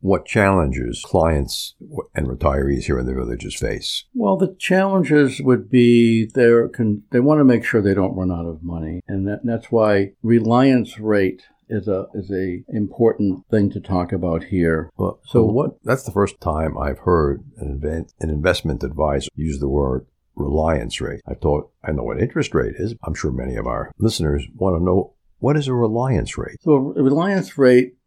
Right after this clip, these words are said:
Speaker 2: is a, is a percentage, uh, and we try not to have it above fifty percent. So let's say, let's say you're, uh, you need forty thousand dollars a year to live on.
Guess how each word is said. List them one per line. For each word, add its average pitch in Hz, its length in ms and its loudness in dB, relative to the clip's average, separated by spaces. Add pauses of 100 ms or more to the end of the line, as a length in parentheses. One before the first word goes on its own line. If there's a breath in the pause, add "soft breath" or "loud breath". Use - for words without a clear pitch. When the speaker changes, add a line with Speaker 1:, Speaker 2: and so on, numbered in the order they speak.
(120)
Speaker 2:
is 120 240 4
a, 107 340 4
is 104 140 -2
a 101 60 0
percentage, 104 1000 -2 (320)
uh, 98 200 -2
and 113 200 0
we 113 300 0
try 160 240 2
not 151 220 2
to 131 80 -2
have 113 240 2
it 101 100 2
above 95 360 0
fifty 104 360 -2
percent. 90 640 -6
So 113 160 4
let's 143 280 2
say, 120 600 4
let's 117 260 -4
say 113 280 4
you're, 101 600 4
uh, 90 420 -4 (140)
you 123 220 4
need 120 240 4
forty 117 320 2
thousand 107 420 0
dollars 98 360 0
a 98 80 -2
year 98 200 0
to 92 80 -2
live 90 220 -4
on. 82 260 -8